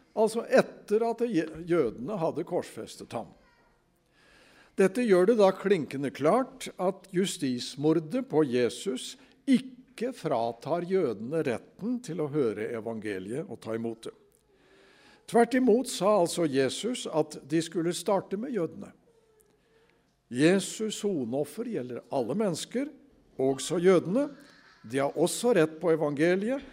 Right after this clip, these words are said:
og denne retten har de også i dag. Det var det første. Det andre,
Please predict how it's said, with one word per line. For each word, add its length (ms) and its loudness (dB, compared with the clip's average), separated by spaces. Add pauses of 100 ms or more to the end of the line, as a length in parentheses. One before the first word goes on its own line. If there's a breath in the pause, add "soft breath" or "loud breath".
(280 loud breath)
og 160 0
denne 320 4
retten 440 -4
har 200 0
de 160 -4
også 480 -10
i 160 -8
dag. 320 -6 (1000)
Det 140 -14
var 120 -12
det 120 -10
første. 420 -8 (2500 soft breath)
Det 160 0
andre, 520 2